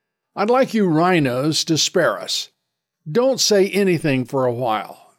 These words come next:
Just do something. So the saying should be, the slogan should be, "If you see something, do something. Do something for your country, and do it now. If you still believe this is your country,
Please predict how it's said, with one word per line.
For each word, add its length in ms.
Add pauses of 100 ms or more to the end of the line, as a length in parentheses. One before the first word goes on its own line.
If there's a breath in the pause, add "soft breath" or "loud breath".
(120)
Just 320
do 160
something. 520 (100)
So 240
the 100
saying 440
should 260
be, 240
the 160
slogan 520
should 260
be, 340 (460)
"If 240
you 420
see 260
something, 600 (400 soft breath)
do 240
something. 500 (320)
Do 160
something 460
for 120
your 180
country, 580 (320)
and 200
do 200
it 100
now. 460 (520)
If 180
you 100
still 280
believe 560
this 200
is 300
your 160
country, 520